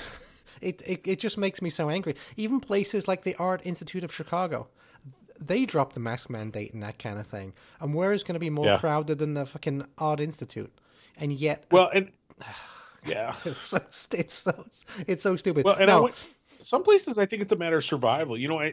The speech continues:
Speaker 2: I know some <laughs> places in G R are doing it and some aren't. And once again, they're private companies. They can do whatever they want.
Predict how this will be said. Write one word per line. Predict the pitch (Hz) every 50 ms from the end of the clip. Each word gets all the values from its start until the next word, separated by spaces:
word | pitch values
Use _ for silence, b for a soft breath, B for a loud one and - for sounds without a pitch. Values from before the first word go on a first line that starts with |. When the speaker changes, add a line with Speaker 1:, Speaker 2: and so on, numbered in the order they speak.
| - 139
Speaker 2:
I | 147
know | 170 202
some | 196 - 165 135
<laughs> | 117 - - -
places | 180 151 143 151 139 127
in | 131 131 131
G | 120 120 123
R | 123 123 127 123 -
are | - 120 117
doing | 113 120 123 123 151
it | 160
and | 147 127
some | - - 123 117 120
aren't. | 110 98 107 147 165 - - b b b b b b b b b b b b b b _ -
And | 160
once | 160 196 196
again, | 196 214 240 226
they're | 185 180
private | 180 - 185 190 180 170
companies. | 151 160 175 160 127 110
They | 117 120
can | 127 123
do | 123 123
whatever | 120 117 113 107 104
they | 98
want. | 98 95 92 -